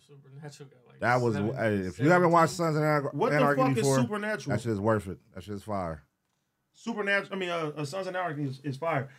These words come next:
Speaker 3: But
Speaker 2: Fire.
Speaker 3: I, have y'all, have y'all watched The Mayans?
Speaker 2: Nah, I couldn't. I, I started on season one, but I couldn't get into it. It was just like,
Speaker 1: Yeah, same shit. I started
Speaker 2: I
Speaker 1: on
Speaker 2: couldn't get
Speaker 1: season
Speaker 2: into
Speaker 1: one.
Speaker 2: it,
Speaker 1: I
Speaker 2: bro.
Speaker 1: can't get past the second,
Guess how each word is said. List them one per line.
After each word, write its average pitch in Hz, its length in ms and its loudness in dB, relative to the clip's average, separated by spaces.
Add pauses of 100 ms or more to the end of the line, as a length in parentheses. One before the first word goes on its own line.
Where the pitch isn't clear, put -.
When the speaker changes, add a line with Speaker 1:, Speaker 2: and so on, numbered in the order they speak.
(120)
Speaker 3:
But 147 100 0
Speaker 2:
Fire. 170 260 -2
Speaker 3:
I, 143 60 -10
have 170 160 -2
y'all, 202 180 -2
have 175 200 -2
y'all 208 140 -2
watched 208 240 -2
The 180 60 -4
Mayans? 214 560 -2 (880)
Speaker 2:
Nah, 123 280 0
I 123 40 -2
couldn't. 143 240 -2
I, 131 220 2
I 131 140 2
started 156 460 0
on 143 220 -2
season 143 400 -4
one, 160 360 -4
but 110 140 -4
I 107 100 -2
couldn't 117 260 -10
get 98 100 -4
into 92 340 -6
it. 82 60 -6
It 85 60 -8
was 85 100 -12
just 76 160 -20
like, - 120 -20 (300)
Speaker 1:
Yeah, 131 200 -20 (320)
same 120 180 -20 (100)
shit. 127 220 -20
I 131 40 -20
started 143 280 -16
Speaker 2:
I 139 40 -10
Speaker 1:
on - 60 -14
Speaker 2:
couldn't 120 200 -2
get 113 60 -2
Speaker 1:
season 113 140 -2
Speaker 2:
into 110 120 -4
Speaker 1:
one. 101 100 0
Speaker 2:
it, - 20 -2
Speaker 1:
I 90 40 -6
Speaker 2:
bro. 87 140 -6
Speaker 1:
can't 87 120 -6
get - 140 -18
past 139 240 -18
the 135 80 -20
second, 135 360 -20